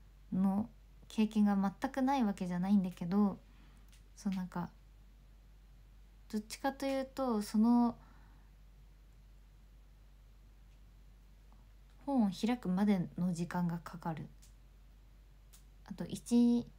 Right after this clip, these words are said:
二、三ページくらい読んでた時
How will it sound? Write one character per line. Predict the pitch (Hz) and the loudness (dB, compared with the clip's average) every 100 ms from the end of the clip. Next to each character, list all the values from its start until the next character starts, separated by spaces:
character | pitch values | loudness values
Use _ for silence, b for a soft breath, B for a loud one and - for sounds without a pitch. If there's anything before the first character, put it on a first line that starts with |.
| - | 0
二、 | 214 220 220 220 | 4 4 4 4
三 | 220 220 214 | 2 2 2
ペ | 226 | 2
ー | 220 | 0
ジ | 220 | 0
く | 220 | 0
ら | 196 | -2
い | 175 143 - | -2 -6 -10
読 | - 185 185 | -6 -2 0
ん | |
で | 175 170 | 0 -2
た | 175 | -6
時 | 175 180 180 180 175 | -10 -8 -6 -4 -6